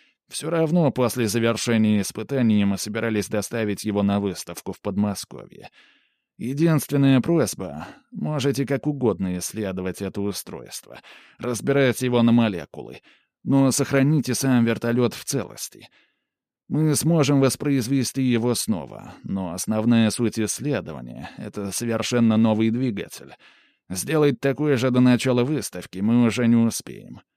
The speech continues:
«Я вас понял, Дмитрий Михайлович. Можете по этому поводу не переживать.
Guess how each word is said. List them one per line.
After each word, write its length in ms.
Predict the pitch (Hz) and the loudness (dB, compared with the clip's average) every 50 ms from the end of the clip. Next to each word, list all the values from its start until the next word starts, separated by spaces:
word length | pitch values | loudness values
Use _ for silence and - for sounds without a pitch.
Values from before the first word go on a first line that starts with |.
| _ _ _ _ _ _ _ _ _ _ _ _ _ _ _ - | _ _ _ _ _ _ _ _ _ _ _ _ _ _ _ -10
«Я 200 | - 98 98 110 | -8 -6 -2 0
вас 200 | 123 127 120 - | 0 0 -2 -2
понял, 340 | - 156 120 95 87 85 85 | -2 0 0 0 0 -2 -4
Дмитрий 380 | 82 87 92 87 76 - 87 | -4 -6 -6 -6 -6 -8 -8
Михайлович. 800 | 87 92 87 - - 85 - - 53 52 - - - - - - _ _ - | -6 -6 -6 -8 -10 -14 -14 -14 -16 -20 -18 -16 -14 -14 -14 -16 _ _ -14
Можете 480 | - 135 139 127 123 104 117 104 113 101 | -10 -6 -2 -2 0 0 0 -2 -2 -2
по 80 | 117 | 0
этому 400 | 113 113 110 107 107 107 107 101 | 2 2 2 2 2 2 2 2
поводу 420 | 92 127 123 113 104 101 98 101 101 | 2 2 2 2 2 2 2 2 2
не 140 | 104 104 98 | 2 2 0
переживать. 680 | - 110 107 104 98 101 92 - - - - - - | -2 -2 -2 -2 -4 -4 -8 -8 -12 -16 -18 -18 -18